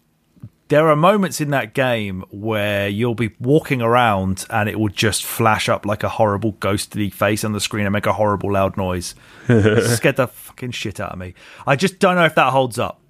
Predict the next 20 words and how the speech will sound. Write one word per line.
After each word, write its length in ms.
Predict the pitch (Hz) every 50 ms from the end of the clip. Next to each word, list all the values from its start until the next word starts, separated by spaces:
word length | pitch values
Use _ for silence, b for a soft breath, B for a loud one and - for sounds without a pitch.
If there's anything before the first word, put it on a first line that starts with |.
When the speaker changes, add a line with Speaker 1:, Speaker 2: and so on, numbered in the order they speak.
| _ _ _ _
Speaker 1:
or 160 | - 113 110
if 80 | 110 -
anybody 300 | 123 113 107 98 107 104
cares. 320 | 101 - 127 120 110 123 -
And 100 | - 226
also, 320 | 247 233 175 - 165 147
I'm 140 | 143 151 165
not 140 | 175 156 135
gonna 140 | 147 131 117
put 140 | - 131 120
it 80 | 110
in 100 | 104 104
a 40 | 104
genre 320 | 95 - 117 110 104 98 95
where 160 | 90 95 95
Resident 280 | 101 98 95 98 95
Evil 120 | 92 98 90
four 240 | - - 95 87 90
exists. 480 | 87 - - 87 - - - - - _ _ _
So, 320 | - - 87 82 85 90